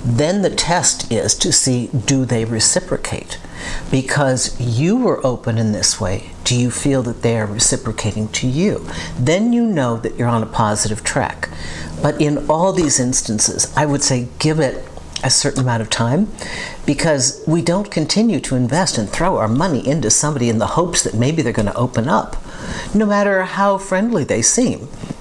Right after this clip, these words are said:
okay? Because I assume you're dating for a purpose. And if you're dating to, for a purpose, you would like to have a relationship or something meaningful at the end of all that effort, right? So this is how I would put the water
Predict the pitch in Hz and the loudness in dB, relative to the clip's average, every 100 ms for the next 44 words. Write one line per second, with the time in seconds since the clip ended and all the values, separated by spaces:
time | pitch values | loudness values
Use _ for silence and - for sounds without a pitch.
0 | - 120 156 156 - - - 196 196 180 | -4 0 0 0 -4 -4 -2 0 2 2
1 | - - 190 202 - 247 185 131 151 - | 0 0 2 2 2 2 2 0 -4 -6
2 | 139 135 156 143 135 123 - 254 254 - | -2 0 2 2 0 0 0 -2 -2 -2
3 | - - - - - - 143 151 143 151 | -2 -2 -8 -10 -8 0 2 2 2 0
4 | 135 151 196 190 - - - 151 127 - | 2 2 2 0 -2 -2 2 2 2 0
5 | 269 135 139 - - - 175 175 156 147 | -2 2 0 2 0 2 2 2 2 0
6 | 147 135 123 113 131 180 226 143 - 123 | 0 0 0 2 2 2 2 2 2 0
7 | - 139 - 131 139 127 135 202 147 - | 0 0 2 0 0 2 2 2 0 2
8 | 117 - 117 147 208 113 110 110 - - | 0 2 2 2 2 2 2 0 0 -2
9 | - - - - - - - 156 220 214 | 0 -2 -4 -8 -10 -4 0 2 0 -4
10 | - - - - - - 165 135 117 165 | -8 -10 -10 -10 -2 2 2 0 0 2
11 | 180 202 - 160 156 143 143 135 123 123 | 2 2 0 2 2 2 2 2 2 2
12 | 117 131 - - - - - - - - | 0 -4 -10 -10 -12 -10 -10 -10 -6 -2
13 | 156 - 135 131 127 117 113 - | 0 0 0 2 2 2 0 -2